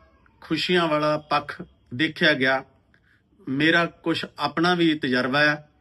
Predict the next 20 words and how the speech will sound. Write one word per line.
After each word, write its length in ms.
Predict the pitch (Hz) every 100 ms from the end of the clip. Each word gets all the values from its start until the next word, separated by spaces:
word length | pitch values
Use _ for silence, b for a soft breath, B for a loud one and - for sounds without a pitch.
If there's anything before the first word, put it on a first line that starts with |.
| _ -
ਬਤੌਰ 460 | 117 - 143 156 151
ਡਾਕਟਰ 420 | 127 131 120 151
ਜਦੋਂ 320 | 143 135 143
ਐਮਰਜੈਂਸੀ 720 | 135 147 151 160 165 156 170
ਵਿੱਚ 540 | 127 127 120 127 120 117 B B B _ _ -
ਹਸਪਤਾਲਾਂ 580 | 143 151 - 185 180 170
ਵਿੱਚ 180 | 151 151
ਡਿਊਟੀ 480 | 131 143 139 143
ਅਸੀਂ 180 | 135 139
ਕਰਦੇ 400 | 117 135 143 175
ਸੀ, 220 | 165 113 101 b b b b _
ਤਾਂ 140 | 151 156
ਮੈਂ 180 | 160
ਦੇਖਦਾ 500 | 139 139 139 143 165
ਹੁੰਦਾ 300 | 156 151 151
ਸੀ 340 | 143 143 139 127 b b b _ 160
ਵੀ 120 | 180
ਇਹਨਾਂ 280 | 165 185 190
ਦਿਨਾਂ 300 | 147 139 139
ਵਿੱਚ 420 | 131 127 - 131